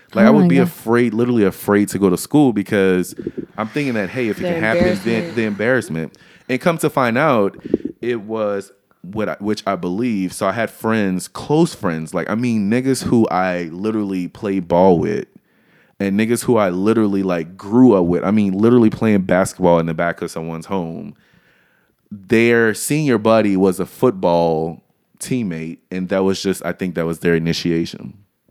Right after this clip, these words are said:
Speaker 3: Mm.
Speaker 1: to create some stuff like that.
Speaker 3: Wow.
Speaker 1: So
Speaker 2: Wow.
Speaker 1: Exactly. So
Speaker 2: Oh, I can even, like,
Speaker 1: listen, y'all.
Speaker 2: high school is hard anyway, but, like, having that, yeah,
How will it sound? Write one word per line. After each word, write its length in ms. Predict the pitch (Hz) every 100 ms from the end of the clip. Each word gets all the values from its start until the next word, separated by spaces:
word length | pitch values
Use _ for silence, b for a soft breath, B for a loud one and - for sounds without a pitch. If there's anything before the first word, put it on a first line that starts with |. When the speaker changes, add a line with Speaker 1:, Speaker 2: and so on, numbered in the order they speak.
| _ _ _ _ 175
Speaker 3:
Mm. 440 | 175 170 165 160 - B B B
Speaker 1:
to 100 | 95
create 340 | - 110 95
some 100 | 95 90
stuff 240 | 90 87
like 200 | 82 85
that. 220 | 76 -
Speaker 3:
Wow. 60 | 160
Speaker 1:
So 680 | - 147 139 131 117 110 107 _ -
Speaker 2:
Wow. 840 | 190 175 180 180 180 175 170 165 165
Speaker 1:
Exactly. 760 | 98 90 80 - - - - -
So 960 | - - 143 156 147 143 135 127 117 - -
Speaker 2:
Oh, 240 | 208 214 208
I 120 | 262
can 180 | 269 320
even, 300 | 269 208 185
like, 440 | 165 160 165 - - _ _ B B B
Speaker 1:
listen, 380 | 120 123 120 110
y'all. 180 | 90 85
Speaker 2:
high 220 | 82 294
school 300 | 359 - 359
is 120 | 233 180
hard 720 | 165 160 170 170 180 180 -
anyway, 760 | 190 180 180 196 196 190 202 202
but, 220 | 190 185
like, 300 | 170 160 - -
having 480 | 165 196 226 170 - -
that, 320 | 170 180 -
yeah, 380 | - - 92